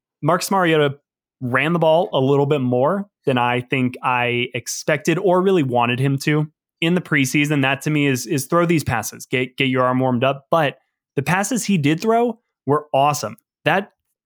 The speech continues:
twenty-four yard dart to Drake London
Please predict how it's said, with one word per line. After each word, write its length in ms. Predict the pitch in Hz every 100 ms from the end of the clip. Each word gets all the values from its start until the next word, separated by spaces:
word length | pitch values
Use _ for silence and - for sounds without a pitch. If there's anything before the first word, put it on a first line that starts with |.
| -
twenty-four 580 | 165 185 - 180 185
yard 400 | 175 147 151 156
dart 380 | 127 127 156 -
to 100 | -
Drake 340 | 135 127 143 139
London 460 | 127 135 170 180